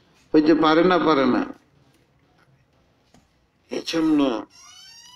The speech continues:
একশো ভাগ একই হুকুম আপনি দিতে পারতেছেন না, সাত দিনের পরে হেপা হয়েছে। সম্ভাবনা আছে সাত দিনের জায়গাতে আট দিন হয়ে যাবে,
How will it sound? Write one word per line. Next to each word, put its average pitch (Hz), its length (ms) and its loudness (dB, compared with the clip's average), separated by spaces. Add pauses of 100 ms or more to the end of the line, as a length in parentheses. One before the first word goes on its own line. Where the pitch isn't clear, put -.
(440)
একশো - 560 0
ভাগ 247 220 2 (160)
একই 220 600 0
হুকুম 160 380 -2
আপনি 143 260 -8
দিতে 156 260 -2
পারতেছেন 185 480 -4
না, 220 240 -6 (400)
সাত 170 280 -8
দিনের 165 360 0
পরে 147 260 -2
হেপা 131 180 -4
হয়েছে। 110 400 -8 (1500)
সম্ভাবনা 220 720 -4
আছে 156 440 -2 (1700)
সাত - 360 -6
দিনের 131 420 0
জায়গাতে 123 360 0
আট 131 300 -4
দিন 151 160 4
হয়ে 123 200 2
যাবে, 107 240 2